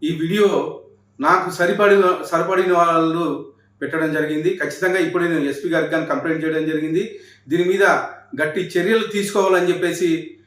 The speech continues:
ఎస్పీ గారిని కోరడం జరిగింది. సదా ఎవరైనా ఎన్టీఆర్ అభిమానులు నిజంగా బాధపడి ఉంటే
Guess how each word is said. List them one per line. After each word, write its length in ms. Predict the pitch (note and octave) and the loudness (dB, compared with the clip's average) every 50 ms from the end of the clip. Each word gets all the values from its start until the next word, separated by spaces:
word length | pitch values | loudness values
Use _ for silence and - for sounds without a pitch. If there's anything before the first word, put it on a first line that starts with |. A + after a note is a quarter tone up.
| _ _ _ D#3 D#3+ | _ _ _ -8 -8
ఎస్పీ 200 | D#3 - F3+ E3+ E3 | -4 -2 0 0 2
గారిని 200 | D#3+ D#3+ D#3+ D#3 D3+ | 0 0 -2 -4 -2
కోరడం 260 | D#3 D3+ D3+ D3+ C#3 C3+ | -2 -2 -2 -2 -2 -4
జరిగింది. 340 | C3+ B2+ B2+ B2+ A#2 A#2 A#2 - - - _ _ _ _ _ _ | -4 -4 -6 -6 -6 -8 -8 -10 -12 -18 _ _ _ _ _ _
సదా 280 | - - D#3+ F3 G3 G3 - - - - - - - - - _ _ _ - F#3+ D#3 | -4 0 2 4 6 6 4 2 0 -4 -8 -14 -18 -20 -20 _ _ _ -12 -6 -2
ఎవరైనా 320 | D#3+ F3+ F#3+ G3 G3 F3+ D3+ - - D3+ D3+ | 0 0 2 2 2 2 0 -2 -4 -6 -6
ఎన్టీఆర్ 440 | D#3+ D#3+ F3 F#3+ F#3 F#3 F3+ F3+ D#3+ - - - - - - _ _ _ _ - B2+ C#3 | -4 -4 -2 2 4 4 4 4 2 0 -4 -10 -16 -20 -20 _ _ _ _ -6 -4 -2
అభిమానులు 560 | D#3+ F#3+ G3+ G#3 G3 G3 G3 G3 F#3 D#3+ C3+ - - - - - - _ _ _ C3 C#3+ | 0 2 2 4 4 4 4 4 2 2 0 -2 -6 -10 -16 -20 -20 _ _ _ -10 -4
నిజంగా 400 | E3 F#3+ G3+ G#3 G#3 G#3+ G3 - - - - - - - - - - _ - A#2 A2 B2+ | 0 2 4 4 6 6 6 6 4 2 -2 -6 -12 -16 -20 -20 -20 _ -20 -8 -2 2
బాధపడి 440 | C#3 E3+ F#3+ G3 G3+ G3+ F#3+ F#3 F#3 F3+ | 4 4 4 4 4 4 4 4 4 2
ఉంటే 220 | F3 E3 G3 F#3 | 2 2 2 2